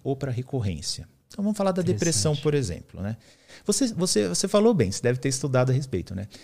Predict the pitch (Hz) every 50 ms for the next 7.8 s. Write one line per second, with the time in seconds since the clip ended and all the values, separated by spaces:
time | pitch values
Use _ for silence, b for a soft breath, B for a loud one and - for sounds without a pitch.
0 | B B B B B _ - 190 196 - - - 262 277 277 233 208 214 - -
1 | 143 127 123 113 110 107 120 127 123 - - 117 104 110 107 104 - 101 98 92
2 | 101 127 147 143 107 - - - - 190 190 196 180 143 127 135 151 170 175 151
3 | - - 107 98 - - - - _ _ _ _ - 143 139 143 139 131 127 123
4 | 123 - - - 131 127 127 127 117 120 117 113 113 120 - 190 202 202 190 -
5 | - 143 143 160 170 - - 165 151 - - - 151 151 - 139 120 95 71 65
6 | - - _ _ _ _ _ _ _ - 139 151 - - 208 208 175 165 165 -
7 | 165 - - - 107 95 82 78 - - - - - - -